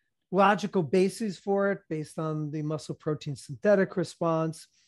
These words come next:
uh, to a given amount of volume in a given, uh, session, as well as just, uh, the l-, limited literature we have do seem to show that when you're getting more than, let's say, eight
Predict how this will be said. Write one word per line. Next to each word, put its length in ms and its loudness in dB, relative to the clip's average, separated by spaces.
uh, 340 -2
to 180 -2
a 20 -2
given 280 -2
amount 280 -2
of 80 -4
volume 400 -2
in 80 -6
a 60 -8
given, 580 -6
uh, 420 -10
session, 600 0
as 220 6
well 260 8
as 220 6
just, 440 2
uh, 220 2
the 200 -4
l-, 220 -6
limited 500 6
literature 560 0
we 140 -4
have 380 -4
do 160 -2
seem 340 -2
to 160 -8
show 320 0
that 180 -2
when 140 -8
you're 140 -6
getting 480 -2
more 500 -2
than, 240 -8
let's 180 -10
say, 240 -8
eight 200 -6